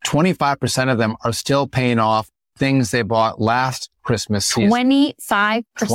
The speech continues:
Speaker 1: Twenty-five percent. Um, and so I, you know, I think that we've come, and you asked me why, why is this happening? Uh, we had John Carney on the bottom line yesterday, and he talked about this.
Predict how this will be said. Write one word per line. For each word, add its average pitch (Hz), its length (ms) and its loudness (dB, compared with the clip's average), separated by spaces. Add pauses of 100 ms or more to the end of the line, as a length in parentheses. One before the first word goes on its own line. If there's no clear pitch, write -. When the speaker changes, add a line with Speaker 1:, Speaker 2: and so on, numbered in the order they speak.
Speaker 1:
Twenty-five 107 520 -2
percent. 98 540 -4 (460)
Um, 131 320 0
and 139 120 2
so 147 240 -2
I, 160 180 -8
you 170 100 0
know, 170 140 2
I 170 180 -4
think 220 300 0
that 156 120 0
we've 131 200 0
come, 135 240 -2
and 127 160 2
you 127 80 4
asked 123 140 -2
me 123 60 2
why, 101 280 0
why 104 160 -2
is 107 80 -4
this 113 140 -4
happening? 98 440 -2 (500)
Uh, 120 200 0
we 139 80 -2
had 117 100 -2
John 117 200 0
Carney 110 260 -2
on 101 80 2
the 98 60 0
bottom 98 280 -2
line 98 220 0
yesterday, 92 320 -2
and 90 80 0
he 92 60 0
talked 104 220 -2
about 92 180 -4
this. 92 120 -6